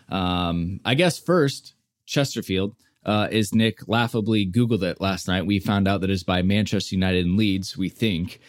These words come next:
Um, they're one of four non-league clubs left in the F A Cup, which hashtag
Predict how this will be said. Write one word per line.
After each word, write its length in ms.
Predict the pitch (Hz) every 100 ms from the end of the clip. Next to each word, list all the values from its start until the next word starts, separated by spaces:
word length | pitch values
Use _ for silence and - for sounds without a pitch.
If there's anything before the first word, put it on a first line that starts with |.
| - - -
Um, 360 | 113 107 98
they're 120 | 120 120
one 180 | 139
of 80 | 127
four 360 | - 151 147 139
non-league 680 | 117 120 139 147 135 135 -
clubs 460 | 135 127 104 -
left 240 | 113 113 -
in 140 | 104
the 80 | 104
F 120 | 98
A 100 | 104
Cup, 280 | - 101 107
which 320 | 101 - - - _ -
hashtag 500 | 123 113 - 110